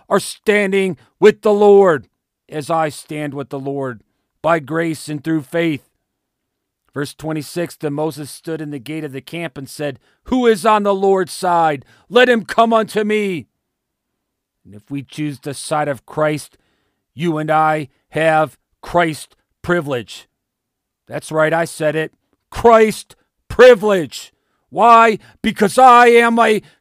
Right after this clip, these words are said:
Christ supremacist. Well, it seems that some are getting this. There's a handout from Home Depot that went viral on Twitter,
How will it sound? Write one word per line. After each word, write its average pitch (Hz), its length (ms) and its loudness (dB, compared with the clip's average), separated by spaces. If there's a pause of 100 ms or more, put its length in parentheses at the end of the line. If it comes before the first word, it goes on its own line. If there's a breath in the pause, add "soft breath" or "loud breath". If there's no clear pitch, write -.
Christ 247 540 2
supremacist. 233 960 0 (880)
Well, 139 160 -8
it 135 80 -10
seems 156 400 -10
that 147 160 -10
some 156 440 -4 (540)
are 131 140 -8
getting 135 400 -8
this. 135 440 -10 (560)
There's 135 260 -8
a 135 140 -6
handout 143 640 -6
from 127 380 -8 (680)
Home 151 280 -4
Depot 135 540 -6
that 127 280 -6
went 135 400 -10 (760)
viral 131 760 -2
on 123 220 -6
Twitter, 139 600 -6